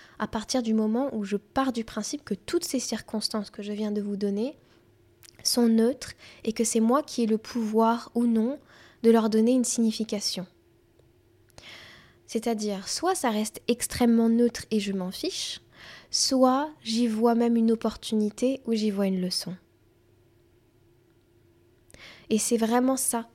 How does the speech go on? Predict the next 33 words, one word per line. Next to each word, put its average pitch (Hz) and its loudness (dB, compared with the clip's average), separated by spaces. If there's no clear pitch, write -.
que 226 -2
je 220 -2
vous 214 0
amène 226 0
à 226 -6
faire 262 -2
et 220 -6
c'est 233 -4
vraiment 240 -2
ce - -12
que - -4
je 220 -4
vous 220 -6
propose 226 -2
de 226 -2
faire 226 -4
suite - -4
à 247 0
cet 233 -6
épisode-là. 208 -4
Donc, 208 0
je 220 2
récapitule. 233 -2
Vous 202 0
allez 220 4
pouvoir 240 -2
faire 277 0
un 247 0
petit 240 -6
peu 269 -4
tout 339 -2
le 330 6
récap 262 4